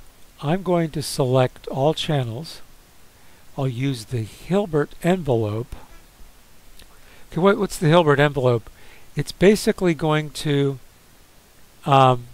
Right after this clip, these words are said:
what we have an oscillation like this, it's gonna make the, the envelope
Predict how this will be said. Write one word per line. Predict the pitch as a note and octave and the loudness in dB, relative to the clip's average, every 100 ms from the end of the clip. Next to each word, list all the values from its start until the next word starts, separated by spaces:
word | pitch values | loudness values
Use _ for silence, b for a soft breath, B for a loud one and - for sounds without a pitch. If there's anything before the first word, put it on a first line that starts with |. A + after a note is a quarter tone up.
| - - | -18 -12
what | D3+ G#3 | -8 -4
we | D#3+ | 2
have | D#3 D3+ | 4 2
an | D#3 | 2
oscillation | E3+ D3+ - C3+ C#3 - C3+ | 2 2 2 2 2 0 -4
like | B2 A#2 | -4 -4
this, | A#2+ A2+ G#2+ - b b b b b | -4 -4 -4 -14 b b b b b
it's | - | -10
gonna | - E3+ | -6 -4
make | F3 F3+ - - | 0 0 -2 -8
the, | E3+ - | -10 -8
the | C#3+ D3 D#4 F3+ | -4 -4 -4 -2
envelope | F3+ F3+ D3 C3 B2 B2 - | -2 -2 -2 0 2 0 -2